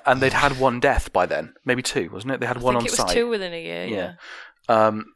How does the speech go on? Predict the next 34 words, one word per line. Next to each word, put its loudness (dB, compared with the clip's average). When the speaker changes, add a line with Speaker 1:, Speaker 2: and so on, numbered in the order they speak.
Speaker 1:
and, 0
and -2
people, -2
people -2
started 2
dying, 2
people -4
started -2
believing -2
in -6
curses -2
again, -6
and -10
it's -10
like, -8
yes, -2
brilliant. -4
Speaker 2:
Mm. -8
Speaker 1:
Um, 2
and -4
people -2
go, 2
"All -2
right, 0
well, -4
these -2
Speaker 2:
Ooh. -14
Speaker 1:
cults -4
and -4
all -2
that 0
sort -4
of -6
stuff," -4